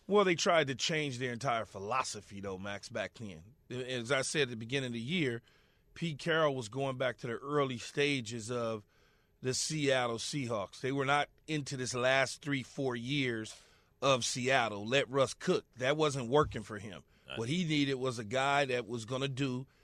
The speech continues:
Speaker 1: all the right things, not make the mistakes, play defense. The defense was gonna continue to get better, and then they were gonna run the ball like they did with Marshawn Lynch, and they're gonna get out of the building. They wanna get out of the building twenty-seven twenty-three.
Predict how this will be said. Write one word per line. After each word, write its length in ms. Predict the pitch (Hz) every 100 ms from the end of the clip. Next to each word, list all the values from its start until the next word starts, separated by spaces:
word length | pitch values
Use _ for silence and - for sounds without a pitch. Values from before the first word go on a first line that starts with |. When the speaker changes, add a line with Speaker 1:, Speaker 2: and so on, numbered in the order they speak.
| _ _ -
Speaker 1:
all 260 | 113 131 156
the 100 | 160
right 260 | 156 160 160
things, 420 | 151 127 127 117
not 160 | 117 135
make 200 | 143 143
the 100 | 165
mistakes, 580 | 160 - 131 123 117 -
play 280 | - 139
defense. 580 | 151 139 143 - 127 127
The 60 | 110
defense 340 | 120 123 127
was 80 | 127
gonna 140 | 135 127
continue 360 | 123 - 160 147
to 60 |
get 220 | 143 139
better, 340 | 151 151 123 143 _ _ _ _
and 160 | - 131
then 120 | 131
they 80 | 131
were 80 | 143
gonna 140 | 143
run 200 | 139 156 170
the 60 |
ball 260 | 135 135 131
like 140 | 131
they 100 | 135
did 140 | 127 143
with 140 | 135
Marshawn 480 | 139 143 - 156 151
Lynch, 280 | 127 151 - _ - -
and 100 | 156
they're 80 | 160
gonna 140 | 165
get 120 | 156 170
out 140 | 170
of 60 | 165
the 60 |
building. 480 | 151 202 160 104 101
They 100 | 131
wanna 200 | 175 175
get 120 | 170
out 160 | 160 156
of 40 |
the 60 | 135
building 520 | 123 170 160 143 131 -
twenty-seven 880 | 175 175 160 - 170 151 143 139 135 _ _ _ _ -
twenty-three. 680 | 165 151 135 - 139 104